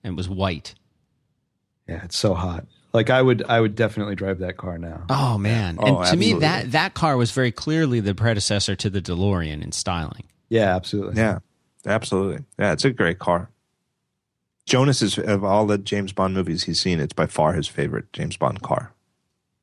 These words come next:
Speaker 1: It's the
Speaker 3: I think
Speaker 1: best
Speaker 3: the only
Speaker 1: car.
Speaker 3: one, I think the only one that he's torn about is the, uh, that red Mustang in, uh, uh,
Speaker 1: <laughs>
Speaker 3: Diamonds Are Forever.
Speaker 1: Yeah.
Speaker 3: But because, but that one didn't have gadgets, you know, so I think he's, he's a White Lotus man.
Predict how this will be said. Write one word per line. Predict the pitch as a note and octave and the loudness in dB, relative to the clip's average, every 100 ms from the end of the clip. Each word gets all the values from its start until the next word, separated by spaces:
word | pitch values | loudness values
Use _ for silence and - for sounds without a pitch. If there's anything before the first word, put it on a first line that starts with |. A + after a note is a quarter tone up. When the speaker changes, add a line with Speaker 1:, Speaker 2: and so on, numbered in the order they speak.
| _ _ - | _ _ -6
Speaker 1:
It's | |
the | A#2+ | 0
Speaker 3:
I | - | 4
think | |
Speaker 1:
best | G#2 | 6
Speaker 3:
the | G#2 | 6
only | G#2 | 6
Speaker 1:
car. | A2 | 4
Speaker 3:
one, | G#2 - | 2 0
I | F2 | 2
think | C3 | 4
the | A#2 | 6
only | B2 B2 | 4 4
one | A#2 G#2 | 4 2
that | F#2+ | 0
he's | - G2+ F2+ F2+ - _ | 2 2 2 -4 -10 _
torn | - G2 F#2 | -2 0 2
about | D#2 C#2+ B1+ | 2 2 2
is | D#2+ E2+ | -2 -2
the, | D#2+ D#2+ C#2+ | -2 0 0
uh, | C#2 - - _ - - _ _ | -2 -4 -12 _ -20 -20 _ _
that | F2+ F2 | -2 0
red | E2+ E2 D#2+ | 0 0 0
Mustang | E2+ E2+ E2 D2+ C2+ C2 | 0 0 0 0 -2 -4
in, | B1+ D2 | -6 -6
uh, | - - - - _ - | -8 -8 -12 -16 _ -4
uh, | - - - - - - - - _ _ | -2 0 -2 -4 -10 -18 -18 -20 _ _
Speaker 1:
<laughs> | F#3+ - | -4 -2
Speaker 3:
Diamonds | E2 E2 C#2 | 0 0 0
Are | - | -4
Forever. | E2+ D#2 C#2 - | -2 0 2 0
Speaker 1:
Yeah. | B2+ | 2
Speaker 3:
But | B2 G2+ | 2 2
because, | A2+ G#2+ B2+ | 0 2 0
but | A#2 B2+ | 0 0
that | D#3+ | 2
one | D3 | 2
didn't | C3+ | 2
have | A2+ F#2+ | 2 0
gadgets, | B2 D3 G#2+ - - - | 0 0 -2 -10 -16 -10
you | F2+ | -6
know, | F2 F2 | -4 -4
so | - | -2
I | F2 | -2
think | E2+ F#2 | -2 -4
he's, | F2+ F2 E2+ | -6 -8 -8
he's | E2 G#2 | -6 -4
a | G2 | -2
White | E2+ F2 | 0 -2
Lotus | D#2+ E2+ F2 - | 0 -2 -2 -6
man. | G#1 | -12